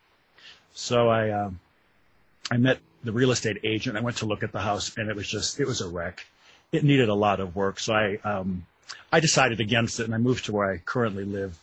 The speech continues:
today. But two years later, I woke up one morning, I turned on the news, and as I was drinking my coffee, I looked up, and,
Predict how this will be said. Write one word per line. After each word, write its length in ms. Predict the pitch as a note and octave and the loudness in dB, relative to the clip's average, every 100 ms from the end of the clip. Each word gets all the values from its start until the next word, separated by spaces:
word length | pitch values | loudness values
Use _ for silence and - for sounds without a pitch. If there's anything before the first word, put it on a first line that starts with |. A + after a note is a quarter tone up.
| - | -10
today. 560 | A#2 F#2+ A#2 A2+ G2+ - _ _ _ _ _ - | -8 -2 0 0 -2 -10 _ _ _ _ _ 0
But 160 | B2 - - | 0 0 -8
two 160 | - G3 | -2 2
years 260 | F3 A#2 | 2 2
later, 520 | C3+ F#3+ C3+ A2 A#2 - _ - | 2 2 4 2 2 -4 _ -10
I 340 | A#2 A2+ A2 A2+ | -4 -2 0 0
woke 180 | A#2+ C#3 | 0 0
up 160 | C3 | 0
one 140 | B2+ A#2 | 2 4
morning, 420 | B2 A#2+ A#2 C3 | 4 4 4 2
I 60 | A2+ | 0
turned 260 | C#3 B2+ | 0 2
on 140 | A#2+ A2+ | 2 2
the 40 | |
news, 260 | A#2 B2 B2 | 2 2 2
and 100 | A#2 | -2
as 160 | A2 | -2
I 40 | A#2 | -4
was 100 | F#2 | -4
drinking 300 | B2 A#2 A#2 | -6 -2 -2
my 120 | A2 | -2
coffee, 480 | - D3+ F3 B2 A#2 | -2 -2 -2 0 0
I 40 | |
looked 240 | A#2 A2+ | 0 -2
up, 220 | B2+ C#3 B2 | -2 -2 -2
and, 200 | A#2+ | -4